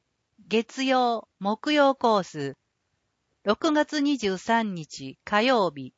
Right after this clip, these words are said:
火曜、金曜コース。七月二十三日木曜日。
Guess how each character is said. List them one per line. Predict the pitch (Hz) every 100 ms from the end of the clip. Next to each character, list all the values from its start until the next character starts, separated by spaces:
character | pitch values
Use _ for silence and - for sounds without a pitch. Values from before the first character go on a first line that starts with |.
| _ _ _ _ _ _ _ _ _ _ _ _
火 | - 247
曜、 | 302 294 196 - _ _ -
金 | 240 277 285
曜 | 277 269
コ | - 254 208
ー |
ス。 | - 175 156 135 _ _ _ _
七 | - - 294
月 | 269 262 277
二 | 285 277
十 | 220 202
三 | - 247 226
日 | 185 170 - 156 202
木 | 185 208 - 277
曜 | 262 196
日。 | 151 143